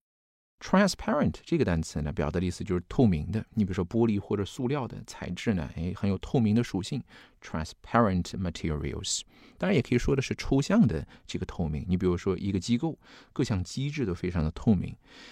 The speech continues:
a transparent organization，也可以这么来用哈。所谓的这个transparent window，那对于这个口罩来讲，就是把嘴巴的这个部分，或者是面颊的这个部分呢，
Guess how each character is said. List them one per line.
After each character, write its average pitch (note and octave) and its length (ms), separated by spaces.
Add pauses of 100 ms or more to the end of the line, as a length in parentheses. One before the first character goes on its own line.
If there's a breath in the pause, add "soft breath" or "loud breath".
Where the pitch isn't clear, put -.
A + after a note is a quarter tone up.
(240 loud breath)
a G#2+ 100
transparent F2+ 800
organization， E2+ 800
也 F#2 140
可 - 140
以 F#2+ 40
这 F2+ 60
么 D2+ 80
来 - 80
用 C3 240
哈。 - 260 (380 soft breath)
所 - 180
谓 G3+ 140
的 D#3+ 280 (100)
这 - 100
个 A2 80
transparent C3+ 600
window， D3 440 (160)
那 C3 160
对 C3 160
于 B2 80
这 C#3 100
个 D3 120
口 - 200
罩 C3 120
来 G#2+ 120
讲， F#2+ 140
就 G#2 120
是 G2+ 80
把 A2+ 140
嘴 - 240
巴 A2 220
的 A#2 80
这 G2+ 100
个 F2+ 80
部 - 140
分， - 180
或 - 140
者 A2+ 100
是 A2 60
面 D#3+ 240
颊 F2+ 220
的 A2 80
这 A2+ 100
个 A2+ 80
部 A2+ 120
分 G2 200
呢， F2+ 100